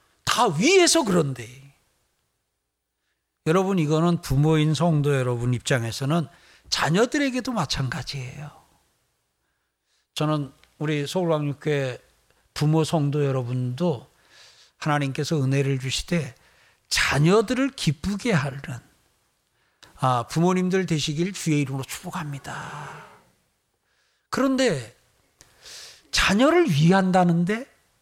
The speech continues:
자녀를 위해서 한 말이라는데, 자녀 얘기를 들어보면 전혀 위하는 게 아니고, 그리고 그게 엄청 근심을 시키고 엄청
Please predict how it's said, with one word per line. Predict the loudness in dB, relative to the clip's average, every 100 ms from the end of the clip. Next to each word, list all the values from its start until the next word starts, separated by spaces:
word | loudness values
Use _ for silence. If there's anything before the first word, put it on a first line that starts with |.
| _ _ _ _ _ _ _ _ -10 -10 -4
자녀를 | 0 2 4 4 4 2
위해서 | 0 2 4 2 -2
한 | -2 0
말이라는데, | 2 2 4 4 4 4 2 0 -2 _ _ _ _ _ _ _ _ _ -18 -12 -12 -10 -14 -6
자녀 | 0 2 4 4
얘기를 | 4 2 2 2
들어보면 | 4 4 4 2 4 2 0 _ _ _ _ _ -4
전혀 | 2 4 4 4 4 4 4
위하는 | 4 6 4 4 2
게 | 2
아니고, | 2 0 -2 -2 -4 -4 -8 -16 _ _ _ _ _ _ _ _ _ _ _ -2
그리고 | 2 4 4
그게 | 0 0 -2 -4 -2
엄청 | 4 6 4 2 0 -2 -2
근심을 | -2 0 0 0 0 0
시키고 | -2 -4 -4 4 4 4 -2 -20 _ _ _
엄청 | 0 0 2 0 0